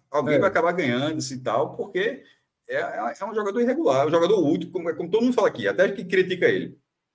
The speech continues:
Speaker 1: E eu, eu, eu faço parte dessa crítica. É um ótimo
Speaker 2: Agora.
Speaker 1: driblador.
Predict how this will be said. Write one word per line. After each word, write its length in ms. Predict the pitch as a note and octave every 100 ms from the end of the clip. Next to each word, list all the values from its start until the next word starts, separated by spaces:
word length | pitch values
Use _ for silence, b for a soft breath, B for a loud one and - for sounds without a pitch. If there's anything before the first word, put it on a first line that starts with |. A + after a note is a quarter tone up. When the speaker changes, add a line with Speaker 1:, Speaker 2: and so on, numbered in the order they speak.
| _ _ _ _ _ - G2
Speaker 1:
E 60 | A2+
eu, 160 | A#2+
eu, 100 | A#2+ - G2 G2+
eu 120 | F#2+
faço 180 | - -
parte 140 | F#2+ -
dessa 200 | - -
crítica. 340 | _ - D#2+ _ _ _ _ _ -
É 80 | D#3+
um 160 | F3
ótimo 200 | G2+ E3
Speaker 2:
Agora. 320 | F#3+ F3 D3 -
Speaker 1:
driblador. 340 | - G2 F#2+